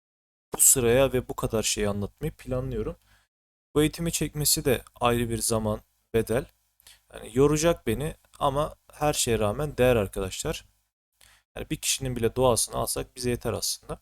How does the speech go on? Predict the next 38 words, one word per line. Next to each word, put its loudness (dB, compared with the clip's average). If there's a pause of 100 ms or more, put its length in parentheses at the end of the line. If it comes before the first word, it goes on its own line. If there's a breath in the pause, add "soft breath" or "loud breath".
(1800 loud breath)
Bu 4
eğitimin -2
sonunda 0
da 4
arkadaşlar -4
bir -2
tane -6
de -6
web 0
sitesi -2
yapar. 4 (100)
Öğrendiğimiz -2
her -2
şeyi -2
de -4 (240)
birleştirip -2 (1800 loud breath)
bir -10
tane 0
site 0
yapıp -6
noktaya -2
koyarız 4
diye 2
tahmin 0
ediyorum. -4
Bu 2
eğitim -2
de -2
yüz -2
elli 2
ile -4
iki -12
yüz -4
seri -2
arasında -2 (380 soft breath)
olur 4
gibi -4
düşünüyorum. -2